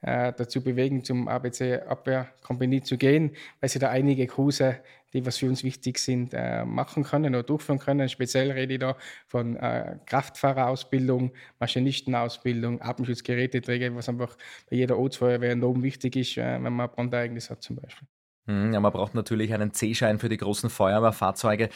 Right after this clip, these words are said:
Speaker 2: und dieser L-K-W-Schein, der ist ja eigentlich nicht ganz billig. Also das ist ein großer Vorteil, wenn das österreichische Bundesheer die Kosten für den C-Schein übernimmt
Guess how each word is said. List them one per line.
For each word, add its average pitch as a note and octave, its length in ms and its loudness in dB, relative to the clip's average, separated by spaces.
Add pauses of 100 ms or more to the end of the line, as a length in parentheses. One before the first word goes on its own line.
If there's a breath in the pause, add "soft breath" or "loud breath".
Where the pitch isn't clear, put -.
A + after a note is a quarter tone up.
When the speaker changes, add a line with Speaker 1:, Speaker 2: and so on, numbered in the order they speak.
(220 loud breath)
Speaker 2:
und G#2+ 500 -2
dieser A2 440 4
L-K-W-Schein, A2+ 680 0
der A2+ 180 0
ist A#2 100 -4
ja A#2 180 2
eigentlich A2 380 0
nicht A2+ 140 0
ganz G#2+ 200 0
billig. B2+ 440 2
Also A2 180 0
das G#2+ 100 2
ist A2 60 2
ein A#2 80 4
großer G#2 320 -2
Vorteil, A2+ 480 2
wenn A2 100 0
das A2+ 120 -2
österreichische A2 560 0
Bundesheer A#2 420 0
die G#2 140 0
Kosten A#2+ 420 0
für A#2 220 0
den A2 160 -2
C-Schein G#2+ 340 0
übernimmt A2 440 2